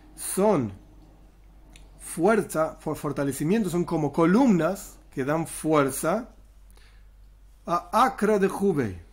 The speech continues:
<laughs> ¿Qué significa Akra de Jubei? Es una construcción que estaba construida arriba de las, de las puertas propiamente dichas.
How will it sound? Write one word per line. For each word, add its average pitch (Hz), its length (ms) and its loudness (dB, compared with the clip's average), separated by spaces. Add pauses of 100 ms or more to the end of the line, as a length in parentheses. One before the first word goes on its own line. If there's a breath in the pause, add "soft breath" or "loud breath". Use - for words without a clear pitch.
(140)
<laughs> - 760 -20
¿Qué 202 140 4
significa 185 500 2
Akra 185 220 0
de 151 100 -2
Jubei? 139 420 -6 (480 soft breath)
Es 185 140 -2
una 180 180 0
construcción 165 1080 -2
que 147 80 -10
estaba 190 260 -4
construida 170 420 -2
arriba 208 300 0
de 190 80 0
las, 156 440 -4
de 151 120 -6
las 139 120 -4
puertas 185 400 -2
propiamente 151 500 -4
dichas. 131 340 -6